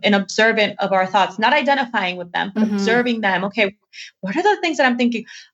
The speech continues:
Speaker 1: Oh, cool. That's interesting. Is that thought even mine? Is that belief even mine? Or that's society? That's my mom.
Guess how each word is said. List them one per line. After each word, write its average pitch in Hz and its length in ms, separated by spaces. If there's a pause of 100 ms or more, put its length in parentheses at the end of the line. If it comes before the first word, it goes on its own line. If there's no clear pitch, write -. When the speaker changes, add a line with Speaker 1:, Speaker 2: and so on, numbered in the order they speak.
Speaker 1:
Oh, 294 280
cool. 294 120
That's 277 240
interesting. 208 760
Is 233 140
that - 240
thought 311 160
even 311 200
mine? 208 280
Is 254 100
that 233 160
belief 214 380
even 220 220
mine? 208 220
Or 233 220
that's 240 220
society? 208 500
That's 202 160
my 220 120
mom. 214 240